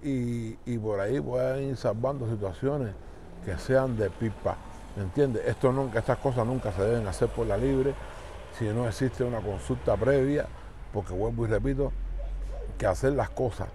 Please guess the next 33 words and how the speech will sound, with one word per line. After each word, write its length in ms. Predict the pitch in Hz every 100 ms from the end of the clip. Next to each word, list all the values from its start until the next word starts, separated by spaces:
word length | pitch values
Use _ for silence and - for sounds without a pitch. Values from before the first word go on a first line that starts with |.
| - - - -
sin 240 | - 117 107
consultarlas, 1080 | 139 151 - 147 113 104 104 120 127 - - - - - - - - -
¿entiendes? 480 | 95 90 135 110 92
No 100 | 95
ser 160 | 123 101
cosas 280 | 120 113
que 60 | 87
estén 200 | 87 110
marcadas 400 | 98 87 123 107
en 60 | 92
nuestros 340 | 101 110 113
itaces, 380 | 101 104 101 - - - - - - -
eh, 340 | 101 98 95
las 140 | 92 82
cosas 320 | 120 123 98
que 60 |
hacemos 340 | 90 123 127 85
sin 160 | 98
consultar 600 | 92 92 85 85 - 120 - 107
muchas 320 | 98 101 98
veces 340 | 113 101 104 - - - - -
no 200 | 110 113
tienen 380 | 113 123 120 98
efecto 440 | - 104 101 107
alguno 440 | 98 113 120 143 165 - - -
y 40 | 90
muchas 360 | 95 104 95
veces 180 | 110 107
el 120 | 90
efecto 340 | 90 101 92 92
puede 260 | 95 92
ser 180 | - 98
nocivo, 600 | 92 85 - 156 135